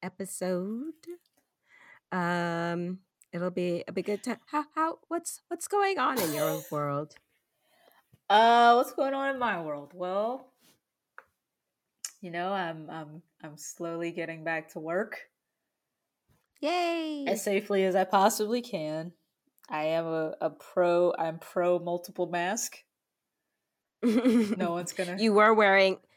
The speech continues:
Speaker 1: you were wearing, like, five when we went
Speaker 2: I
Speaker 1: on
Speaker 2: was
Speaker 1: our hike
Speaker 2: wearing
Speaker 1: today,
Speaker 2: three
Speaker 1: so.
Speaker 2: masks.
Speaker 1: Okay, that's close to rounding up, rounding up. That's what I'm doing.
Speaker 2: I will be wearing five masks on, uh,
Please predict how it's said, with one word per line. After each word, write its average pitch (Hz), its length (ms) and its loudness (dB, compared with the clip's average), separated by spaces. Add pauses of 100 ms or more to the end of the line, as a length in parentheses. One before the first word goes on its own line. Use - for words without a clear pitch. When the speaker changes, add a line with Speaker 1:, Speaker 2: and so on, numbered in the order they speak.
(140)
Speaker 1:
you 190 140 2
were 196 120 6
wearing, 175 340 4
like, 156 200 -8
five 110 400 -4
when 147 120 -12
we 151 120 -14
went 175 40 -6
Speaker 2:
I 165 100 0
Speaker 1:
on 175 60 2
Speaker 2:
was 165 100 -4
Speaker 1:
our 165 60 -8
hike 165 80 -8
Speaker 2:
wearing 196 260 -4
Speaker 1:
today, - 140 -16
Speaker 2:
three 277 640 2
Speaker 1:
so. - 60 -16 (380)
Speaker 2:
masks. 175 560 -2 (160)
Speaker 1:
Okay, 143 200 -2
that's 180 200 0
close 170 280 2
to 165 140 -2 (140)
rounding 220 460 4
up, - 120 -6 (160)
rounding 160 540 -4
up. 117 140 -10 (400)
That's - 180 -10
what - 100 -12
I'm 95 120 -12
doing. 117 280 -14
Speaker 2:
I 170 140 6
will 190 220 4
be 226 180 -4
wearing 254 360 0
five 226 480 4
masks 165 640 -8 (100)
on, 156 600 -6 (160)
uh, 147 580 -8